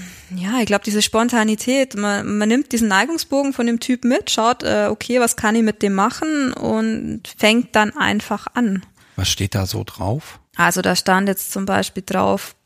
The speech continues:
Speaker 1: be interessiert, dann habe ich gewusst, okay, da kann ich einen zweiten Mann dazu nehmen oder da standen dann, äh, so Schmerzlevel drauf, wobei, wenn die, also es ging von eins, von null bis fünf.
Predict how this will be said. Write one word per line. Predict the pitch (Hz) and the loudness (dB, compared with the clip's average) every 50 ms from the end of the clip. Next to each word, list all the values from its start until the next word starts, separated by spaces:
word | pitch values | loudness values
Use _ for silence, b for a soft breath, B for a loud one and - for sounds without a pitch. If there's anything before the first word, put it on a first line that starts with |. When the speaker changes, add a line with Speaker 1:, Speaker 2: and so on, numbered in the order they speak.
| _ - - | _ -6 -2
Speaker 1:
be | 208 214 214 208 | 0 0 2 2
interessiert, | - 190 190 202 - 190 190 - - - 226 247 247 254 247 - - - B B B B B B B _ - | 0 0 -2 -2 -2 -2 -2 -2 0 2 2 4 4 2 0 -2 -8 -10 B B B B B B B _ -12
dann | 208 202 | -10 -8
habe | - - - | -6 -4 -6
ich | 190 - | -6 -4
gewusst, | - 196 196 - | -4 -6 -4 -6
okay, | - 202 - - 202 202 | -8 -8 -6 -4 -2 -2
da | 208 - 196 | 0 -2 -2
kann | - - 202 196 | -2 0 0 0
ich | 196 | 0
einen | 190 196 | 0 -2
zweiten | - - 190 185 - - | 0 0 0 0 0 0
Mann | 190 196 214 233 | 2 2 4 4
dazu | 240 226 220 - - 233 226 | 2 0 0 -2 -2 -2 0
nehmen | 220 226 226 226 233 226 220 202 | 0 2 2 2 2 0 0 -2
oder | 196 190 185 190 190 190 190 196 B B B B B B B B B B B | -2 -2 0 0 2 2 2 0 B B B B B B B B B B B
da | - 196 190 | -2 0 0
standen | 196 - 202 190 190 196 196 190 190 | 0 2 2 2 2 2 0 0 2
dann, | 190 190 190 190 190 190 190 202 | 2 2 2 2 0 -2 -2 -4
äh, | - - 196 190 190 185 185 185 | -2 -2 0 0 2 0 0 0
so | 196 - - 190 | 0 -2 0 2
Schmerzlevel | - - 214 196 196 226 - - - 226 208 214 214 226 233 220 | 2 2 4 4 2 4 4 2 2 4 4 4 4 4 2 2
drauf, | - - 202 202 214 226 240 240 - - | 2 2 2 4 4 4 2 0 -2 -6
wobei, | - 196 - - 190 190 190 196 202 196 | -8 -4 0 2 4 4 4 4 2 0
wenn | 196 196 | -2 -2
die, | 196 - 202 202 202 202 196 - | -2 -4 -4 -2 0 0 0 0
also | - 185 185 | 0 -2 -4
es | 180 - - | -6 -8 -4
ging | - 202 202 | -4 -4 -4
von | - 214 | -4 -2
eins, | - - 196 196 196 - - - - - - | 0 0 0 0 -2 -6 -8 -8 -8 -10 -8
von | - - 208 202 | -4 -2 0 2
null | 202 208 214 220 214 | 2 4 2 2 0
bis | 214 - - - | 0 -2 -6 -4
fünf. | - - 220 226 247 285 - - - | 0 2 2 4 2 2 0 -4 -14